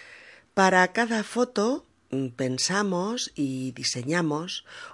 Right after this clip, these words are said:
un comentario que sea descriptivo de la fotografía,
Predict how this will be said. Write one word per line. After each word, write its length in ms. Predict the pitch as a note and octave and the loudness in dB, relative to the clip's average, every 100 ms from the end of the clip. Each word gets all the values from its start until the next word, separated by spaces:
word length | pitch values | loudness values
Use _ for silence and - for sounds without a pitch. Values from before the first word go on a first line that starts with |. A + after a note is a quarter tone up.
| - | -4
un 420 | - F3+ F#3 F#3+ | 0 4 4 2
comentario 1000 | F#3 F3 D3+ C#3 C#3+ F3 F#3+ G#3 B3 D4+ - - _ _ _ | 0 2 2 0 0 0 0 0 0 -2 -8 -20 _ _ _
que 220 | - B2+ | -8 -4
sea 520 | A#2+ - G#3+ E3+ G3+ D#4 | -2 0 0 0 -4 -8
descriptivo 1200 | - C#3 B2+ - C#3+ C3 - - G#3 E3 D3+ E3+ - - - - | -4 -2 -2 -4 -4 -4 -6 -6 -4 0 0 -2 -6 -18 -20 -6
de 440 | C#3+ C#3 D3 D3 | -2 2 4 4
la 140 | C#3+ C3 | 4 0
fotografía, 960 | - B2 A#2 A2 - B2+ A2+ A2 - | -4 -8 -8 -8 -10 -10 -10 -12 -14